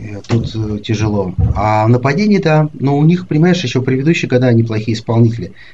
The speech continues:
Они вроде бы отпустили там своих ресиверов, да, но пришли там молодые ребята, играют, в принципе, вполне неплохо.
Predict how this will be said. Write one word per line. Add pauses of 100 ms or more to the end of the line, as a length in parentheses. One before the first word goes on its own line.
(120)
Они
вроде
бы
отпустили
там
своих
ресиверов,
да, (320)
но
пришли
там
молодые
ребята, (500)
играют, (200)
в
принципе,
вполне
неплохо.